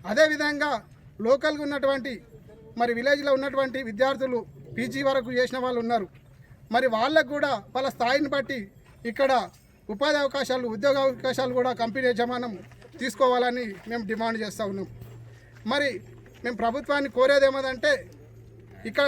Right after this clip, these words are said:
పద్దెనిమిది ఎకరాల భూమి ఉన్నది కాబట్టి అది తొందరగా మన అత్తున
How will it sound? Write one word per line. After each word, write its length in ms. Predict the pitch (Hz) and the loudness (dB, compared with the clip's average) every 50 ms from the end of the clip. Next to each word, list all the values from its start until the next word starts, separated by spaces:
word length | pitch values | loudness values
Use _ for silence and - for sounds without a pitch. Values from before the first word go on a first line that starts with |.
| 247 - | 2 0
పద్దెనిమిది 340 | 226 208 262 285 285 277 277 | 0 2 2 2 4 2 2
ఎకరాల 260 | 269 269 277 277 269 262 202 | 2 2 2 2 2 2 2
భూమి 160 | 233 254 269 269 269 | 0 0 0 0 0
ఉన్నది 180 | 269 277 262 214 254 | 2 0 0 2 0
కాబట్టి 360 | 247 226 247 247 202 240 208 180 - - - - - - - 220 | -2 -2 -2 -2 -4 -6 -8 -8 -10 -14 -20 -20 -18 -6 -4 -2
అది 180 | 240 247 254 202 175 - - - - - - - - 233 | -2 -2 -4 -6 -10 -12 -14 -16 -16 -20 -20 -8 -2 0
తొందరగా 480 | 240 262 277 302 320 311 294 302 277 196 - - - - - - - - - - - - - 233 | 0 4 4 6 6 6 6 4 2 0 -4 -8 -14 -20 -20 -20 -20 -20 -20 -20 -18 -10 -6 -4
మన 120 | 254 262 247 247 - - - - - - - - - 214 | -2 -2 -4 -4 -6 -12 -20 -20 -20 -20 -18 -12 -10 -10
అత్తున 240 | 202 - 302 302 | -6 -4 -2 0